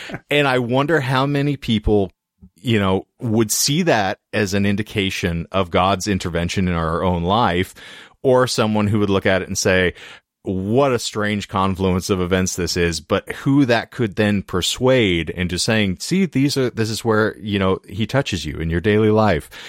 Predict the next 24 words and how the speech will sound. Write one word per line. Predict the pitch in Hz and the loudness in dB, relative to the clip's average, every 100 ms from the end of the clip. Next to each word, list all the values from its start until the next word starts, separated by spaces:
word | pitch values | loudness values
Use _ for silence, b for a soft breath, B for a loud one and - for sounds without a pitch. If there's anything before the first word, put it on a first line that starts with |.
| B B B | B B B
And | 127 117 | -2 0
the | 110 | -2
foundation | 127 123 120 120 - 117 | -2 0 2 2 2 0
of | 104 85 80 | 0 -2 0
dogma | 107 110 110 90 87 71 67 - B B B | 2 4 2 -2 -4 -4 -10 -14 B B B
and | 117 107 | -2 2
all | 110 131 | 2 4
of | 123 110 | 2 2
these | 120 110 | 0 2
other | 113 113 113 | 2 2 2
weird | 110 101 113 123 123 123 107 95 | 2 0 2 4 6 4 2 -2
little, | 110 110 104 101 98 98 | 0 2 4 2 2 0
you | 101 | 0
know, | 95 90 90 _ _ - _ _ _ _ _ - | 2 2 0 _ _ -20 _ _ _ _ _ -10
sort | - 101 | -2 0
of | 92 - _ _ _ - | -2 -6 _ _ _ -8
trysts | - 127 - - - | -2 -2 -2 -8 -2
that | 101 98 | -2 0
we | 95 87 | 0 0
have | 90 95 87 85 - | 0 -2 0 -2 -6
with | 98 85 82 - - _ _ _ _ _ _ _ - | -4 -4 -4 -10 -20 _ _ _ _ _ _ _ -2
the, | 92 87 82 | 0 0 -2
the | 87 | -2
cyclopean | 87 123 101 117 104 113 98 90 85 80 | 0 0 -2 0 0 2 0 2 -2 -6